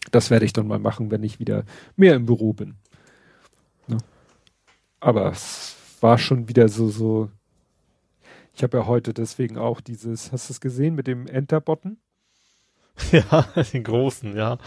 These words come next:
Speaker 1: Ja.
Speaker 2: Den hab ich sogar, der ist mir sogar irgendwann zwischendurch, ich weiß gar nicht wo mal, ah ja, genau, als ich die Keycaps gesucht hab für meine Tastatur, bei AliExpress irgendwie auch fünfzig Mal über den Weg gelaufen, dieser riesen
Speaker 1: Ja.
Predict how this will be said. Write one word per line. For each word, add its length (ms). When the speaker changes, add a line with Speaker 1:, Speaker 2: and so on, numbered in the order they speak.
Speaker 1:
Ja. 160
Speaker 2:
Den 80
hab 100
ich 80
sogar, 220
der 140
ist 100
mir 80
sogar 180
irgendwann 280
zwischendurch, 520
ich 80
weiß 160
gar 140
nicht 180
wo 160
mal, 300
ah 60
ja, 100
genau, 160
als 100
ich 140
die 160
Keycaps 540
gesucht 280
hab 120
für 60
meine 200
Tastatur, 720
bei 140
AliExpress 800
irgendwie 160
auch 100
fünfzig 460
Mal 200
über 140
den 60
Weg 160
gelaufen, 380
dieser 280
riesen 380
Speaker 1:
Ja. 120